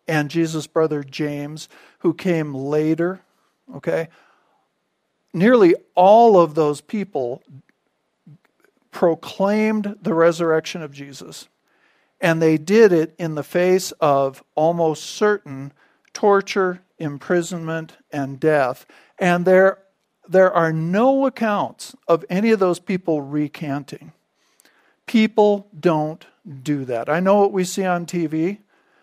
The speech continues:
but people who get tortured will say whatever they need to say to get rid of the pain. It's what we know. You don't necessarily get good information with torture.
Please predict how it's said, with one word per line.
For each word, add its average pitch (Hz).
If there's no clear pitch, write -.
but 165
people 196
who 196
get 185
tortured 180
will 156
say 175
whatever 185
they 165
need 175
to -
say 135
to 151
get 156
rid 147
of 131
the 143
pain. 170
It's -
what 156
we 165
know. 147
You 127
don't 175
necessarily 143
get 143
good 160
information 147
with 127
torture. 139